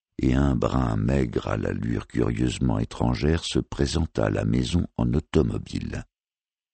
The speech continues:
Les lumières s'éteignirent vers une heure du matin. À deux heures quinze, un policier remarqua que la maison était dans le noir,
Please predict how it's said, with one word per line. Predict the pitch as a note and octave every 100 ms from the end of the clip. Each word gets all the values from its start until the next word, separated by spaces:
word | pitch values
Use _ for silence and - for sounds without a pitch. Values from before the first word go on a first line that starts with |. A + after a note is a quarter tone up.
| _ _ _ _ _ -
Les | B1+
lumières | C#2+ G#2 B2
s'éteignirent | - F#2 F2+ F#2 A2 B2+
vers | F2+ F#2 -
une | A2
heure | G#2+ -
du | C#2
matin. | - - - - - _ _ _ _ _ _ _ -
À | A1 A1+
deux | C#2+ D#2 D#2
heures | D#2+ -
quinze, | D#2+ E2 F#2+ F#2+ F2+ _ _ _ -
un | D2
policier | D2 D2+ C#2 C2 - D2
remarqua | A#1 B1 C2+ - E2+
que | -
la | A#1+ A#1+
maison | B1+ G#1+ D#2+ C2+
était | A#1+ C2+
dans | B1
le | A#1+ G#1+
noir, | G#1+ A1+ B1 D#2